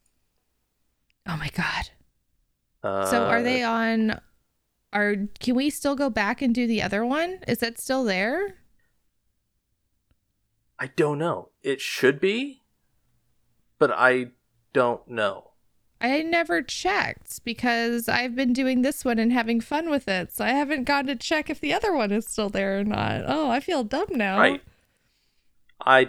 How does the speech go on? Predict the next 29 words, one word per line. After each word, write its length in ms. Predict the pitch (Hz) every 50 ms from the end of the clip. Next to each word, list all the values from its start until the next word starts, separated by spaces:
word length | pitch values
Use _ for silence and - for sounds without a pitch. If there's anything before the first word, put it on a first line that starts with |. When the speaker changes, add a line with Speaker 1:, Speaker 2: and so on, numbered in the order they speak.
| - - -
Speaker 2:
I 220 | 117 120 120 120
do 240 | 117 - 123 117 117
too. 60 | 381
Speaker 1:
Oh. 520 | 392 320 - - 147 - - 254 262 254 - - _ _ _ _ _ _ _ _ _ _ _ _ _ _ _ _ _ _ _ _ _ _ _ _ _ _ _ _ - 415
Oh. 540 | - 370 359 285 240 226 226 240 277 277 269 - - _ _ _ _ _ _ _ _ _ _ _ -
This 140 | 339 339 -
is 140 | 427 427 -
what 120 | 403 381
I 60 | 381
get 240 | 339 240 247 240 277
for, 140 | - 320 277
like, 240 | 247 226 214 214 -
not 180 | 202 202 -
preparing 560 | - 240 214 - 226 202 208 202 190 170 165 170
before 260 | 185 - - 202 190
we 120 | 185 190 196
do 140 | - 180 170
episodes. 600 | 170 185 185 180 - - - - - - 175 - -
<laughs> 40 | _ _ _ _ _ - - - - - - _ _ _ _ _ _ - - - - - 453 - - - - - - -
Speaker 2:
Yeah. 340 | - 127 131 127 113 101 - - - _ _ _ _ _ _ _ _ _ _ -
So 440 | - - - 131 117 117 113 110 - -
the 160 | - 127 117
actual 340 | 117 123 139 - - - 156
triumph 420 | 135 - - 151 139 139 151 156 -
is 140 | - 123 -
called 260 | - - 127 123 113
"Marked 380 | 110 104 104 107 117 131 135 -
for 240 | - - - 143 135
Deletion." 640 | 127 - 127 117 117 120 135 - - 180 180 196